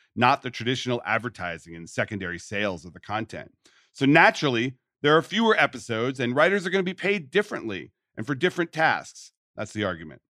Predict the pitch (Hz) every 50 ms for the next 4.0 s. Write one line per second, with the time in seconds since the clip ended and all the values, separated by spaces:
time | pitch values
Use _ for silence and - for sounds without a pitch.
0 | _ _ _ _ _ - 131 131 127 - 135 127 127 131 127 120 - - 139 131
1 | 127 123 120 101 113 123 131 165 196 - _ _ _ _ _ _ - 147 156 156
2 | 165 190 214 196 185 196 202 196 180 156 143 165 143 117 151 147 139 131 147 151
3 | 147 147 139 131 117 120 120 - - 117 131 127 127 123 120 120 120 120 120 -